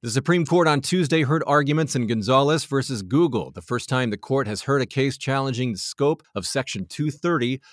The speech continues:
of the Communications Decency Act of nineteen ninety-six, which has been upheld in the lower courts. Gonzalez versus Google was brought by the family of twenty-three-year-old American college student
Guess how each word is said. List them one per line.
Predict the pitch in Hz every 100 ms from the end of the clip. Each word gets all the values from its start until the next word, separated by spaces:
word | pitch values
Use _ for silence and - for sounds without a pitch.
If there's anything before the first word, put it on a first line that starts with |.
| _
of | 98 87
the |
Communications | - 120 135 135 123 - 139 98
Decency | 87 147 135 107 110
Act | 95 107 -
of | 107
nineteen | 101 95 - 110
ninety-six, | 104 101 92 - 139 85 - _ _ -
which | 92
has | 110
been | 85 110 -
upheld | 113 - 156 120
in | 123
the |
lower | 120 104 98
courts. | - 120 90 73 - - _ _ _ _ _ _
Gonzalez | 117 104 135 165 165
versus | 151 143 135 92
Google | 113 127 147
was | 117 -
brought | 123 135
by | 131 123
the |
family | - 120 113 113
of | 92
twenty-three-year-old | - 151 170 156 151 131 127 123
American | 110 98 120 147 156
college | 139 120 120 110
student | - 117 110 101